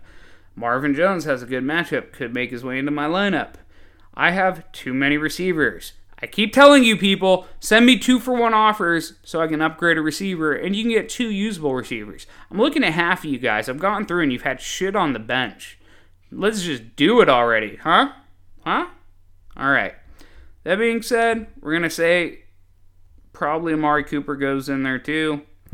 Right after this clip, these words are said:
Who knows? This is, uh, man, I'm just, mm,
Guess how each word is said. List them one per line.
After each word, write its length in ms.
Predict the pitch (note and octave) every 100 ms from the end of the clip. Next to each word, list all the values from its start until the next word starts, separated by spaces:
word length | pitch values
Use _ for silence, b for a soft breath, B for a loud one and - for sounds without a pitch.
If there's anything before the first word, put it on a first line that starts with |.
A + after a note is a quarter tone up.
| B B B B B
Who 120 | D3+
knows? 400 | C3+ G2+ G2 - - - - - - -
This 180 | - F#3+
is, 180 | C#3+ A#2 - - - - D#3
uh, 280 | C#3+ A2 - -
man, 320 | - C3 C#3+ A#2+
I'm 140 | E3
just, 180 | E3+ - - - - -
mm, 380 | G#2 B2 C#3